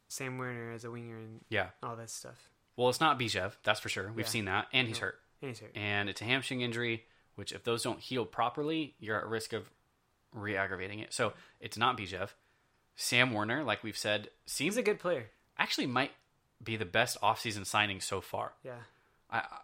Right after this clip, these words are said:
Speaker 2: I mean, Deco Keenan has been very good at center back.
Speaker 1: He has.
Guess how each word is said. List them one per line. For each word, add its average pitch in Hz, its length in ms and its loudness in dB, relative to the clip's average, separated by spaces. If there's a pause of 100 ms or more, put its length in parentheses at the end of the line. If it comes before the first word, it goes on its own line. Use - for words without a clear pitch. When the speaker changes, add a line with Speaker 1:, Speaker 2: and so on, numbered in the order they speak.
Speaker 2:
I 127 60 0
mean, 110 120 0
Deco 135 240 2
Keenan 131 280 0
has 120 140 -4
been 101 140 -4
very 104 400 2
good 110 220 4
at 104 100 2
center 95 180 -2
back. 92 300 0 (100)
Speaker 1:
He 120 100 -14
has. 110 300 -16